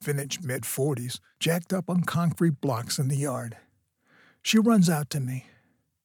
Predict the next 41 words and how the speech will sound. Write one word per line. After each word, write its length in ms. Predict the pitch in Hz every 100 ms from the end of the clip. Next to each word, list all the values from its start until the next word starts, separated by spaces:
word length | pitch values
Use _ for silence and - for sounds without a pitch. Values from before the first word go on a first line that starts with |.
| _ _ _ _ _ _
"You 160 | 240 240
want 180 | 240
some 160 | - 226
gum?" 320 | 208 262 269 - _ _ _ _ _ _ _
she 240 | - 156
says, 360 | 160 147 139 135
taking 260 | 160 143
a 60 | 143
wad 400 | 135 143 135 131
out 160 | 131
of 60 | 120
her 120 | 131
mouth. 460 | 135 143 151 131 - _ _ _ _ _ _ - _ _ -
"I 160 | 151
pass 380 | 165 170 175 175
on 140 | 190 180
that 160 | 233
one, 160 | 139 147
baby," 340 | 139 143 151
I 140 | 127 131
say. 340 | - 160 131 - _ _ _ _ _ _ _ -
"Where 140 | 226
are 20 |
you 160 | 220 233
going?" 440 | 247 254 240 147 - _ _ _ _ _ _ _ - - - _ _ -
She's 220 | 220 185
got 140 | 233
a 40 | 175
way 200 | 160 160
of 120 | 151
asking 400 | 156 156 - 151
the 100 | -
tough 280 | - 170 -
questions 540 | - 139 - 123 131
up 140 | 147
front. 360 | - 151 127 120 - _ _ _ _ _ _ _ _ _ _
"I 100 | 135
ain't 160 | 196 190
sure," 300 | - 214 143
I 80 | 117
say, 380 | - 131 160